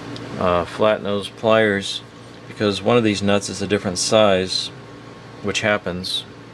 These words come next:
Otherwise you can use a nut driver. This one is loose, so you can just spin that. And, uh, nuts are easy to lose, so I'll put 'em in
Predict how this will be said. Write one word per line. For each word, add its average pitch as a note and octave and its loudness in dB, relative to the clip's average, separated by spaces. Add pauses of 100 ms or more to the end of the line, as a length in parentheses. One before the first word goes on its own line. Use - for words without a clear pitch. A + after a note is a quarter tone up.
(300)
Otherwise G#2 4
you G#2 -4
can F#2 -2
use F#2 -2
a F2+ -4
nut F#2 0
driver. F2 0 (420)
This D3 4
one C#3 6
is A2+ 4
loose, G2+ 2 (280)
so F#2+ 6 (520)
you A#2 -8
can B2 -4
just A2 2
spin A2 2
that. F2 0 (4000)
And, F#2 0 (320)
uh, F2+ -4
nuts - 0 (880)
are - 0
easy F#2+ -2
to F#2 -4
lose, A2 4 (180)
so - -2
I'll F2+ 2
put - 0
'em F2+ 2
in E2+ -4